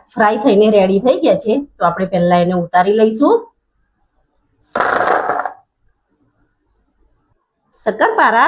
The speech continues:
રેડી થઈ ગયા છે, તો આવા જ નવા વીડિયો જોવા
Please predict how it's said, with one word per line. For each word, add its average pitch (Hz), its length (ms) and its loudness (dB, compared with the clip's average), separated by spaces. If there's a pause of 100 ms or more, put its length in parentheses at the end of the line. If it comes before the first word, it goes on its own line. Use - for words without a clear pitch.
રેડી 214 300 0
થઈ 302 220 2
ગયા 233 240 2
છે, 240 120 0 (420)
તો 226 60 -2 (140)
આવા 254 260 4
જ - 20 -10 (120)
નવા 247 260 4
વીડિયો 254 340 0
જોવા 226 220 2